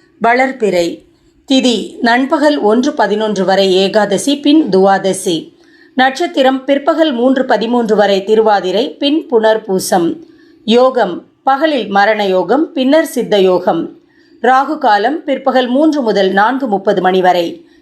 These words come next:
யமகண்டம் காலை ஒன்பது முதல் பத்து முப்பது மணி வரை. சூலம் வடக்கு. நல்ல நேரம் காலை எட்டு முதல் ஒன்பது மணி வரை, மாலை ஐந்து முதல் ஆறு மணி வரை. இன்றைய விசேஷம் சர்வ ஏகாதசி.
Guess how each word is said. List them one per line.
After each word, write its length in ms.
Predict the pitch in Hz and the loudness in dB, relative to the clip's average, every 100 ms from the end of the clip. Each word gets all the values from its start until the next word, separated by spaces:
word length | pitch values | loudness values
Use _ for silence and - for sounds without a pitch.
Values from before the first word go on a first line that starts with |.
| _ | _
யமகண்டம் 680 | 233 240 254 240 208 262 330 | 0 0 0 0 0 -2 0
காலை 380 | 254 214 202 196 | 0 2 2 0
ஒன்பது 360 | 202 220 240 240 | -2 0 0 0
முதல் 320 | 247 311 320 | 0 0 0
பத்து 260 | 254 240 277 | -2 -2 -4
முப்பது 340 | 214 208 190 | -2 0 0
மணி 200 | 190 190 185 | 2 2 2
வரை. 260 | 185 180 - - _ _ _ - | 2 2 -4 -12 _ _ _ -4
சூலம் 480 | - 269 254 185 - - | 2 4 2 0 -4 -2
வடக்கு. 480 | 208 202 202 214 180 - - - - | 0 0 -4 -2 -2 -4 -10 -20 -8
நல்ல 260 | 240 247 302 330 | 0 2 2 0
நேரம் 420 | 247 220 269 311 | 2 2 2 0
காலை 320 | 277 226 220 208 | 0 2 2 2
எட்டு 240 | 226 220 311 | 0 0 0
முதல் 300 | 285 262 226 | 2 0 2
ஒன்பது 380 | 214 214 220 208 | 0 0 0 2
மணி 220 | 185 185 | 0 2
வரை, 200 | 190 240 311 | 2 2 2
மாலை 340 | 214 202 196 190 202 | 2 2 2 0 0
ஐந்து 300 | 240 294 254 | 0 0 -2
முதல் 300 | 202 185 190 - | 0 0 0 2
ஆறு 260 | 208 262 226 | 2 0 -4
மணி 220 | 185 180 | -4 0
வரை. 260 | 180 185 170 - _ _ _ _ - | 0 0 -2 -8 _ _ _ _ 0
இன்றைய 380 | 277 302 359 311 | 2 4 2 2
விசேஷம் 520 | 220 226 202 196 294 320 | 0 0 -2 0 -2 -2
சர்வ 380 | - 285 285 294 | 0 0 2 0
ஏகாதசி. 640 | 196 196 202 196 196 196 | 0 0 0 0 -2 -2